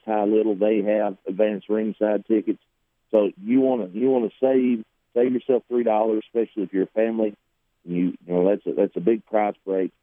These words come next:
Uh, it's basically end up being two for one, you know. So you want to, uh, you want to save that money, save that money, get those advanced ringside tickets. Like I said, at, when the doors open, those ringside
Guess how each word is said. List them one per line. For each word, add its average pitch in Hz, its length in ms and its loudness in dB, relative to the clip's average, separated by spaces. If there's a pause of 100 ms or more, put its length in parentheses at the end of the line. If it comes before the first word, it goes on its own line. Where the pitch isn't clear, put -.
(440)
Uh, 90 300 0
it's 87 100 -6 (100)
basically 104 360 0
end 98 100 -4
up 92 140 0 (180)
being 95 280 -2
two 107 180 0
for 87 120 -2
one, 92 380 -2
you 92 80 0
know. 90 200 -2 (500)
So 101 80 2
you 98 200 0
want 110 300 -2
to, 98 280 4
uh, 80 160 -4 (360)
you 98 80 -6
want 104 140 -2
to 76 140 -8
save 120 220 2
that 107 180 0
money, 113 360 -2 (260)
save 113 160 2
that 98 140 -2
money, 107 340 -2 (180)
get 117 160 -2
those 110 220 2
advanced 101 480 -4
ringside 104 600 -2
tickets. - 340 -4 (420)
Like 98 100 -2
I 104 160 2
said, 101 240 0 (100)
at, 90 200 0 (160)
when 104 180 -2
the 95 80 -2
doors 104 380 2
open, 98 260 0
those 98 180 -2
ringside 101 460 -2